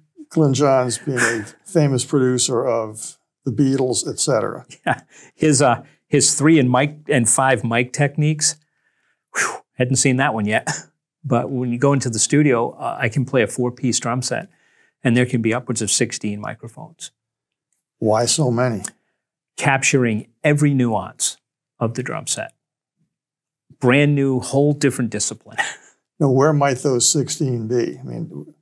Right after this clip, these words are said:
Speaker 2: The
Speaker 1: how, how many would be set up to pick up the bass drum, for example?
Speaker 2: Uh, there can be, there can be three on the bass drum. There can be one inside, there can be one just outside, there can be a, a subwoofer unit in front of it to capture more of the low end.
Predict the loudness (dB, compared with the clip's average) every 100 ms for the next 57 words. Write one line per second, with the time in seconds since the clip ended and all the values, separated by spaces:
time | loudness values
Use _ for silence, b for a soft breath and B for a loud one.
0 | _ _ 0 2 4 2 4 4 2 2
1 | 0 2 2 2 0 -4 -6 -2 -2 -2
2 | -4 -2 0 0 0 0 0 -2 -8 -10
3 | -10 -10 -10 -10 -4 -2 2 2 2 0
4 | 0 -2 -2 0 0 0 -2 -2 0 0
5 | 0 -6 _ _ _ _ _ -2 -2 0
6 | -2 -2 -4 -4 -4 -2 -2 0 0 0
7 | -2 -2 -2 -2 -2 -6 -6 -8 -8 -6
8 | -6 -4 -2 -2 0 -2 -2 -2 -2 -2
9 | -6 -8 -8 -6 -6 -6 -2 0 0 0
10 | 0 -2 -2 -4 -4 -4 -8 -12 _ -8
11 | -6 -6 -6 -8 -10 -10 -6 -6 -4 -4
12 | -4 -8 -8 -6 -4 -4 -4 -2 -2